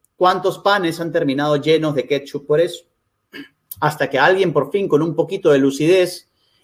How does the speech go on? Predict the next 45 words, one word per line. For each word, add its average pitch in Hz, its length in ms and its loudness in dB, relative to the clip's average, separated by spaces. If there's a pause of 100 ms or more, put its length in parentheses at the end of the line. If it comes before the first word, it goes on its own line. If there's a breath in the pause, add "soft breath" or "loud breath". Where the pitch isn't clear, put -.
y 135 120 0
un 175 200 2
poco 190 240 4
de 151 80 8
amor 170 260 4
al 156 140 2
cliente, 170 480 4
creó 147 260 6
una 175 140 2
botella 147 540 4
de 139 100 2
plástico 151 840 -2 (1080)
que 143 120 4
se 139 140 0
guarda 170 360 6
al 151 100 4
revés, 190 720 4
por 143 140 2
lo 139 120 2
tanto 170 260 0
el 160 120 0
ketchup 180 380 -2
siempre 180 320 0
está 180 300 0
en 147 120 2
la 139 120 2
boca, 165 360 4
en 143 80 0
el 135 160 -4
pico, - 300 -2
justamente 170 520 -4
donde 135 160 -4
tiene 165 220 -2
que 170 100 -2
salir, 214 460 4 (420)
y 214 140 0
lo 214 120 8
aprietas 214 680 4
suavemente 233 720 2
y 190 100 -6
sale 220 420 2
el 208 180 -4
ketchup 226 440 2
que 208 100 -2
necesitas. 220 760 0